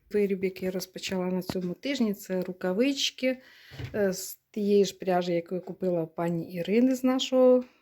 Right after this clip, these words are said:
блогу «В'яжемо українською». І, е, пальчик я тут буду в'язати способом чи методом індійський клин.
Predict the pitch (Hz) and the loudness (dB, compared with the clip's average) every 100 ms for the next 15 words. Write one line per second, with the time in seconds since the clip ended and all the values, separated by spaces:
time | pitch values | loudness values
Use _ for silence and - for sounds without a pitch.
0 | 247 240 233 226 220 226 202 220 240 233 | -8 -4 -2 -4 -8 -12 -6 2 4 6
1 | 226 220 214 226 214 - 208 208 202 - | 4 2 0 0 -2 -4 -2 -2 -4 -6
2 | 208 208 - - - _ - 269 277 - | -8 -8 -10 -18 -20 _ -2 4 6 4
3 | 214 202 196 190 180 - _ 233 262 233 | 2 0 -2 -6 -12 -20 _ -2 -2 -4
4 | 226 196 208 196 208 196 185 180 208 220 | -4 -2 -2 -4 -2 2 2 2 0 0
5 | - 208 208 196 196 - _ _ _ _ | -2 0 2 2 0 -6 _ _ _ _
6 | _ _ _ _ _ - - - 214 220 | _ _ _ _ _ -20 -18 -6 -4 -4
7 | 202 190 180 - 240 180 - 180 170 165 | 0 0 0 -4 -4 -4 -4 -4 -4 -2
8 | 175 170 202 196 - 196 190 165 143 143 | -4 -2 -4 -4 -6 -6 -4 -6 -6 -8